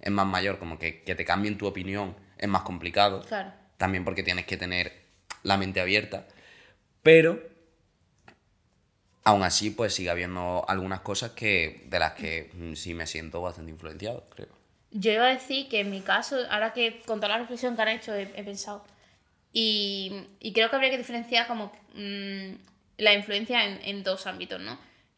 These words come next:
Speaker 2: En la gente como de tu entorno que te puede influenciar, ya sea gente directa, gente que conozcas de un día, pero digamos gente que conozcas en la vida real, ¿no?
Speaker 1: Ujú.
Speaker 2: Y luego la influencia de que puedan tener en ti productos o, o cosas externas, ya sean de internet, de películas, tal, lo que has comentado.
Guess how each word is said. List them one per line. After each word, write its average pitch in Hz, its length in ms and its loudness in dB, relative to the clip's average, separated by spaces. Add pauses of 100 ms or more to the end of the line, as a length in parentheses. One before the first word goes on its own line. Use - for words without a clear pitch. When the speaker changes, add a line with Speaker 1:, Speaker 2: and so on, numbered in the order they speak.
(100)
Speaker 2:
En 220 480 6
la 202 100 6
gente 240 380 2
como 254 160 -4
de 233 140 2
tu 226 80 -2
entorno 233 600 0
que 254 100 -4
te 233 80 -4
puede 220 140 0
influenciar, 208 600 -2
ya 202 100 -2
sea 190 400 0 (280)
gente 196 200 -4
directa, 196 300 -2
gente 202 220 -4
que 202 60 0
conozcas 190 300 -4
de 190 60 -8
un 185 100 -10
día, 190 240 8
pero 190 140 2
digamos 214 340 0
gente 269 160 2
que 262 80 6
conozcas 233 300 0
en 208 60 2
la 190 60 2
vida 196 200 4
real, 190 340 4
¿no? 196 60 -6
Speaker 1:
Ujú. 113 360 -6
Speaker 2:
Y 208 80 -4
luego 214 160 6
la 240 80 6
influencia 240 520 2
de 240 160 0
que 208 80 -8
puedan 202 200 -4
tener 208 220 -4
en 202 80 -10
ti 208 260 -10
productos 202 680 -4
o, 185 420 -4 (540)
o 202 120 -2
cosas 202 280 2
externas, 226 640 2
ya 190 120 -2
sean 196 340 -8
de 190 80 -4
internet, 196 800 2
de 165 600 -2
películas, 214 460 2
tal, 226 140 0
lo 214 80 -4
que 202 60 -8
has 202 80 -12
comentado. 202 500 -8